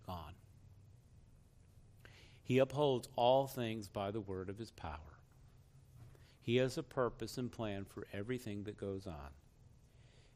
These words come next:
But here is the miraculous thing, that he would dwell with us. Truly, Emmanuel, God with us.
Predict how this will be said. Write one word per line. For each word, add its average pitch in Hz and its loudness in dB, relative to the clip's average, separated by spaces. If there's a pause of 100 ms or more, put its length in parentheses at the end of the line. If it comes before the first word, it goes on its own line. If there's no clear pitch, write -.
But 113 2
here 135 4
is 151 0
the 127 0
miraculous 117 0
thing, 104 -4
that 95 -4
he 110 -2
would 107 -4
dwell 95 -2 (280)
with 104 -4
us. 82 -8 (280)
Truly, 123 0 (400)
Emmanuel, 87 -6 (920)
God 113 0 (480)
with 113 -6
us. 80 -14